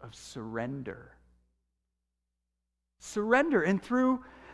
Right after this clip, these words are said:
the surrender of Jesus to the cross,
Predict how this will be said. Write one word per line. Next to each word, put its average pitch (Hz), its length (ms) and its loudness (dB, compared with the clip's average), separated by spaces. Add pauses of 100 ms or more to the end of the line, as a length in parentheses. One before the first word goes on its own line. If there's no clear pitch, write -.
the 202 100 6
surrender 240 840 10
of 190 240 4
Jesus 240 680 4
to 185 120 -2
the 143 80 -6
cross, - 1000 0